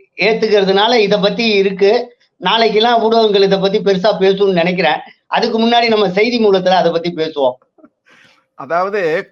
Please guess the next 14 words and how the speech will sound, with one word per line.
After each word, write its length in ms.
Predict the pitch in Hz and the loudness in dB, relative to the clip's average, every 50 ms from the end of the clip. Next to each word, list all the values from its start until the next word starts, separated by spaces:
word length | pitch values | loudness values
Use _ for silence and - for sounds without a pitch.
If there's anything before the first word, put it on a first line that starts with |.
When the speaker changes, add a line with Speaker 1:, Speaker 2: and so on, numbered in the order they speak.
| - | -8
Speaker 2:
கோவையில 600 | - 208 208 226 220 233 226 214 196 180 185 202 | -4 -2 -2 -2 0 -2 -2 -2 -2 -4 -4 -4
வந்து 380 | 202 185 170 165 160 220 254 220 | -4 -6 -10 -10 -10 -10 -10 -8
ஒரு, 420 | 175 165 160 160 160 151 135 - _ | -10 -8 -8 -8 -10 -10 -12 -16 _
ஒரு, 380 | - 135 139 139 139 135 135 120 _ - | -14 -12 -10 -10 -10 -12 -12 -16 _ -16
அ, 60 | 131 123 123 127 123 - - _ _ _ _ - | -14 -14 -14 -16 -18 -18 -20 _ _ _ _ -8
கருத்தரங்கு 640 | 147 170 220 233 240 _ - 214 185 180 175 175 175 | -6 -4 -4 -6 -8 _ -4 -2 -2 -2 -4 -6 -8
நடந்திருக்கு. 640 | 170 156 151 147 156 151 139 139 135 131 - 135 - _ _ _ _ _ _ | -8 -8 -6 -8 -8 -8 -10 -12 -14 -14 -16 -20 -20 _ _ _ _ _ _
அதுல 380 | - 135 147 165 190 190 170 | -12 -10 -10 -8 -8 -8 -8
வந்து 360 | 151 143 135 147 147 240 277 262 | -10 -10 -12 -12 -14 -16 -18 -14
பல 320 | - - 160 160 170 - | -6 -4 -4 -4 -4 -6
கல்வியாளர்கள், 880 | - - 160 165 185 185 214 208 196 165 151 156 151 139 123 139 139 139 | -6 -6 -6 -6 -6 -10 -10 -6 -4 -4 -2 -2 -4 -6 -6 -10 -12 -12
பல 260 | - 123 131 143 151 | -10 -10 -8 -8 -8
மாநிலத்திலிருந்து 1120 | 151 147 143 156 165 185 180 165 165 160 160 - 135 139 139 135 135 127 120 123 131 147 | -8 -6 -8 -8 -8 -8 -12 -10 -12 -12 -12 -14 -12 -12 -10 -10 -12 -14 -14 -14 -14 -12
ஆசிரியர்கள், 840 | 147 147 151 156 156 _ - 160 160 147 135 127 117 123 127 151 | -12 -10 -10 -10 -12 _ -16 -14 -12 -12 -12 -14 -14 -16 -16 -16